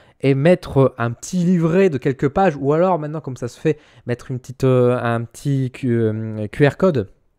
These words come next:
pour retrouver des vidéos, des choses comme ça. Bon, après, on peut critiquer les Q R codes, mais en tout cas, on aurait pu simplifier. Et puis, bah, franchement, ça aurait été beaucoup plus efficace d'avoir, on va dire, euh, genre deux, trois cartes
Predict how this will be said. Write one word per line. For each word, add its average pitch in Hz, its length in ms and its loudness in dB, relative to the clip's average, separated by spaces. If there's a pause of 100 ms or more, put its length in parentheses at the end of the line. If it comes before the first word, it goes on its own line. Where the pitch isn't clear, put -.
(380)
pour 123 140 -6
retrouver 127 260 -6
des 120 80 -8
vidéos, 127 280 -6
des 123 80 -8
choses - 120 -18
comme 110 160 -12
ça. 269 200 -4
Bon, 110 520 -20
après, 113 320 -8
on 98 180 -18
peut 107 160 -10
critiquer 107 380 -6
les 113 80 -2
Q - 160 -8
R 107 80 -8
codes, 208 160 2
mais 127 100 0
en 110 60 0
tout - 80 -14
cas, - 160 2 (320)
on 117 80 -6
aurait 123 160 4
pu 135 180 -2
simplifier. 143 800 0
Et 196 60 0
puis, - 160 -12
bah, 123 200 2 (300)
franchement, 214 420 0
ça - 100 -6
aurait 143 100 2
été 139 120 -4
beaucoup 160 300 -4
plus 160 180 -6
efficace 160 520 -2
d'avoir, 151 540 2
on 139 40 -4
va 139 140 2
dire, 139 180 0
euh, 113 200 2
genre 135 300 2
deux, 165 120 0
trois 123 240 -2
cartes - 360 -2